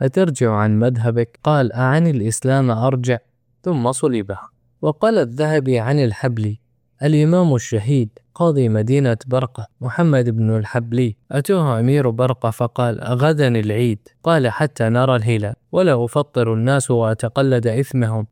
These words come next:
فقال: 'بهذا جاء كتاب المنصور.' وكان هذا من رأي العبيدية يفطرون بالحساب ولا يعتبرون رؤية، فلم ير هلال،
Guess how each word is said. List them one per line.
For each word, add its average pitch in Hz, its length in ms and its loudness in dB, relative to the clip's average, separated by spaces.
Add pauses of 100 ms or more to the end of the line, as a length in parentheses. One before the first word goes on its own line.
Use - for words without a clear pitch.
فقال: 139 500 0
'بهذا 139 480 2
جاء 123 320 0
كتاب 120 480 0
المنصور.' 110 640 0 (180)
وكان 151 340 0
هذا 123 380 2
من 113 80 2
رأي 123 340 0
العبيدية 120 800 2
يفطرون 139 580 0
بالحساب 127 720 -2
ولا 147 280 0
يعتبرون 117 720 0
رؤية، 120 540 0
فلم 170 280 4
ير 131 240 2
هلال، 107 480 -2